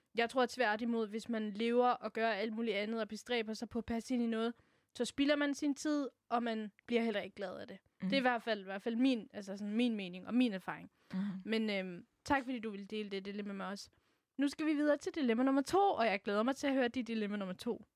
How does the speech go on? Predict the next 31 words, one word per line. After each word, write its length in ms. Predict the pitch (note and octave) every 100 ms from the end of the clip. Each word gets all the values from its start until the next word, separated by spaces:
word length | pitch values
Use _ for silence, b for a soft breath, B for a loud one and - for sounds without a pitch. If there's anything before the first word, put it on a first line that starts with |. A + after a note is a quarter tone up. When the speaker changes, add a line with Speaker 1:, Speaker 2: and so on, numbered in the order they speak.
| _ B B B B B _ - F#3
Speaker 2:
Jamen, 440 | G3 G3 G3 G3 - _ _ _ _ _ - - -
inden 220 | F3+ G3
vi 80 | A3
startede 380 | F#3+ E3+ F3 F3+
her, 80 | C3+
der 100 | F3
sad 220 | - F#3+
vi 120 | E3
ligesom 380 | D#3 E3 F3+ D#3+
og 80 | D#3
snakkede 480 | - E3 E3+ F3 D#3
om, 260 | D#3 D3
øh, 60 | D3+
jeg 80 | E3+ B B B B
sad 180 | - F#3
og 60 |
sagde, 260 | D#3+ E3 E3+
at 100 | E3
jeg 100 | E3
svedte 460 | - - F3 F#3+ E3+
virkelig 260 | E3 E3+
meget, 440 | D#3+ E3 F3 F3 E3
øh, 60 | -
fordi 200 | - E3+
jeg 120 | D#3+
havde, 300 | E3+ D3+ D3+
øh, 60 | C#3+ - B B B
alt 220 | G#3+ - G#3
muligt, 420 | G3 F#3+ G3 -
<laughs> 0 |
øh, 280 | G#3+ G#3